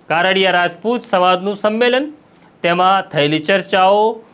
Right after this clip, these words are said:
અને અતિથિ વિશેષ પદે આવેલા આઈ પી એસ અધિકારી અભય ચુડાસમા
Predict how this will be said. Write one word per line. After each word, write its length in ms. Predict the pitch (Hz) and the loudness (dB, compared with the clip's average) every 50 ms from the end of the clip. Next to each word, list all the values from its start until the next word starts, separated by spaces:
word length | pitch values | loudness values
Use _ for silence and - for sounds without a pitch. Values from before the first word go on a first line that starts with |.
| - _ - | -20 _ -10
અને 240 | 131 147 156 170 - | -6 -4 -4 -2 -2
અતિથિ 480 | 180 175 - 262 247 - - 220 220 180 | -4 -6 -6 -8 -12 -8 -8 -8 -8 -6
વિશેષ 420 | 156 143 - 202 202 196 - - | -8 -8 -4 -2 -2 -4 -4 -8
પદે 280 | - 165 151 147 151 151 | -10 -8 -6 -4 -2 0
આવેલા 440 | 151 160 165 165 147 123 113 110 - - - - _ _ _ - | 0 0 0 -2 -2 -4 -4 -8 -12 -16 -20 -20 _ _ _ -4
આઈ 180 | 165 175 202 202 208 | -2 -2 -2 -4 -6
પી 240 | - 233 233 233 240 | -8 -6 -2 0 0
એસ 160 | 226 - 220 | 0 0 -2
અધિકારી 640 | 151 123 127 151 151 151 180 185 180 160 127 123 - - | -8 -6 -6 -6 -4 0 0 0 0 -2 -4 -8 -8 -10
અભય 260 | 123 120 131 160 180 180 | -8 -4 -2 -2 -4 -2
ચુડાસમા 600 | - 214 208 214 202 160 - 143 127 113 101 | -4 0 0 2 0 0 -2 -6 -10 -10 -12